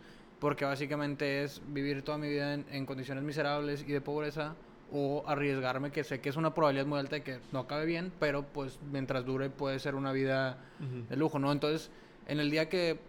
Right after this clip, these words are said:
Speaker 1: podamos brindarle unas verdaderas oportunidades de, de dignificar su vida a la gente pobre, ya sea
Speaker 2: Sí.
Speaker 1: con educación, con acceso a servicios de salud, alimentación, vivienda, etcétera, eh, definitivamente va a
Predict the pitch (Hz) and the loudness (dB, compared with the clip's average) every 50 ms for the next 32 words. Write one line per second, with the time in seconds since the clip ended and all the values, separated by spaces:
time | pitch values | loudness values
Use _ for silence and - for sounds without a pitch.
0 | - - - 151 143 139 143 156 156 151 156 147 143 143 143 143 147 147 143 147 | -20 -4 2 2 4 4 4 2 2 2 2 2 2 2 2 2 2 2 2 2
1 | 147 143 143 143 143 139 139 139 139 139 147 143 139 143 139 - 135 135 131 127 | 0 0 0 0 0 2 2 2 0 -2 -2 -4 -4 -6 -4 -4 -4 -2 -2 -2
2 | 131 131 135 135 135 139 131 127 123 - - 139 135 131 131 131 135 131 - 143 | 0 -2 -2 0 0 -2 -2 -2 -4 -8 -6 -4 -2 -2 -2 -2 -4 -6 -6 -6
3 | 127 - 143 151 156 - 160 143 143 147 143 143 143 143 - 143 135 127 135 - | -2 0 0 0 0 0 0 0 2 2 2 2 0 0 -2 -4 -4 -6 -4 -2
4 | 143 143 143 139 139 139 135 135 131 143 135 131 135 135 143 143 143 147 143 139 | 0 2 2 2 2 2 0 0 0 0 0 0 0 0 0 2 2 2 2 2
5 | 151 147 - 175 165 156 156 156 156 156 151 156 147 139 139 135 131 127 127 127 | -2 -2 0 0 2 2 2 2 2 0 0 -2 -2 -2 -2 0 0 0 -2 -4
6 | 127 120 - - - - - - - - - 127 127 127 - 135 123 139 131 143 | -6 -8 -10 -16 -20 -20 -20 -20 -14 -6 -4 -4 -2 0 -2 -2 -2 0 -2 0
7 | 139 135 123 - 139 135 139 135 151 143 147 156 156 156 147 139 135 131 131 127 | -2 -2 -2 -2 -4 -4 -2 -2 0 0 2 2 2 4 4 2 2 0 -2 -4
8 | 123 131 - - 143 143 143 139 135 127 131 135 135 139 135 131 - - 160 156 | -4 -6 -4 -2 0 0 2 0 0 0 2 0 0 0 0 -2 0 0 0 0
9 | - 151 147 151 151 - - - - - - - - - - - 139 123 123 123 | 2 2 2 2 0 -2 -10 -18 -20 -20 -20 -20 -20 -20 -10 -6 -4 -2 -2 -2
10 | 120 123 123 117 120 139 127 139 143 135 123 139 135 135 139 139 139 135 147 147 | -2 -2 -4 -2 -2 -2 0 2 0 2 2 2 0 0 0 -2 -2 0 0 0
11 | 143 135 135 139 135 131 | 0 0 2 2 2 0